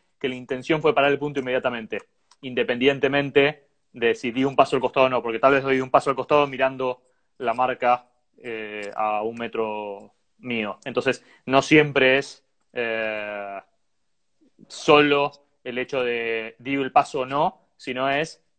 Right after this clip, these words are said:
si creemos nosotros como árbitros que el, que la intención del jugador fue pararla, eh, inmediatamente o no. Eh, o, o ver si, ah, me pareció que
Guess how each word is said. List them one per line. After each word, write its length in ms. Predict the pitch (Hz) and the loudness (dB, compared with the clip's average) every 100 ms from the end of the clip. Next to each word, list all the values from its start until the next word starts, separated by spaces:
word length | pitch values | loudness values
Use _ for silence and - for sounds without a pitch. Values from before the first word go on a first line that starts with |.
| _ _ _ | _ _ _
si 200 | - 131 | -12 -4
creemos 600 | 147 139 151 156 151 - | 0 4 2 2 -2 -4
nosotros 480 | 135 117 147 139 143 | -10 -4 -2 0 -4
como 260 | - 127 139 | -4 0 2
árbitros 460 | 147 151 165 - _ _ | 2 2 0 -2 _ _
que 120 | _ 117 | _ -6
el, 380 | 110 110 110 - | -4 -6 -8 -4
que 80 | 120 | -4
la 60 | |
intención 460 | 117 117 117 139 135 | -2 0 2 2 2
del 100 | 127 | 2
jugador 280 | 127 123 120 | 4 4 4
fue 160 | 127 | 0
pararla, 600 | 117 117 117 117 113 107 _ _ _ _ _ _ _ | 2 4 4 4 2 0 _ _ _ _ _ _ _
eh, 320 | 127 117 110 - | -6 -4 -4 -8
inmediatamente 680 | 120 120 117 117 120 113 113 | -2 2 4 4 0 0 0
o 40 | |
no. 180 | 107 - _ _ _ _ _ | -2 -10 _ _ _ _ _
Eh, 440 | 110 101 107 - - | -8 -6 -8 -10 4
o, 400 | 120 113 117 110 | 8 10 10 8
o 40 | |
ver 240 | 120 123 120 120 _ | 10 8 6 -4 _
si, 360 | - 123 113 | -8 -4 0
ah, 200 | 120 135 | 4 4
me 120 | 120 113 | 4 -4
pareció 400 | 113 110 135 123 | -4 -2 -4 -2
que 360 | 127 120 _ | -2 -2 _